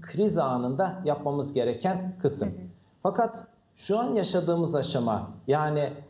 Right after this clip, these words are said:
Speaker 1: afet sonrasındaki kısım ise çok daha farklı.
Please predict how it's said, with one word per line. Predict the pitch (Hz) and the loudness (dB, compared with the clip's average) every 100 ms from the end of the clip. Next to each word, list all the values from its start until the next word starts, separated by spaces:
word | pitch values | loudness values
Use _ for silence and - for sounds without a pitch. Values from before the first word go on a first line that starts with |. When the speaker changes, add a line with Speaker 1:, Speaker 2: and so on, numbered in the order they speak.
| _ 135 | _ 0
Speaker 1:
afet | 156 165 208 214 | 0 2 0 -2
sonrasındaki | - 156 147 143 151 143 135 135 | -2 -2 0 -2 -2 -2 -2 -4
kısım | - 143 - 202 | -2 -2 0 0
ise | 104 - 202 247 - - - | 0 0 0 0 -6 -16 -12
çok | - 202 202 | -2 -2 2
daha | 147 175 170 | 2 2 2
farklı. | 143 127 - 180 - | 0 0 -2 -4 -4